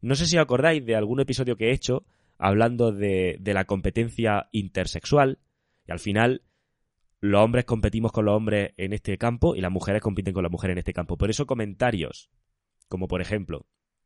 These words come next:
cuando las mujeres entre ellas, eh, o cuando estás, digamos, en un grupo de mujeres y una de ellas te dice, "Sí, aquella es muy guapa y tal, pero es un poco fresca",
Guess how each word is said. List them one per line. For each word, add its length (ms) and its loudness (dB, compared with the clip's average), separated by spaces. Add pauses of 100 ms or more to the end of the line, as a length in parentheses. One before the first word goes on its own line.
(460)
cuando 320 -2
las 100 -2
mujeres 360 0
entre 300 0
ellas, 440 0
eh, 280 -6 (500)
o 180 -4
cuando 200 -2
estás, 200 0
digamos, 260 2
en 60 0
un 120 -4
grupo 220 2
de 80 2
mujeres 340 -2
y 40 0
una 160 -2
de 60 0
ellas 180 -4
te 80 -6
dice, 380 -6 (260)
"Sí, 280 -2
aquella 300 2
es 60 2
muy 140 -2
guapa 320 2
y 40 -4
tal, 240 0
pero 520 2 (380)
es 240 -2
un 140 -4
poco 260 2
fresca", 600 -2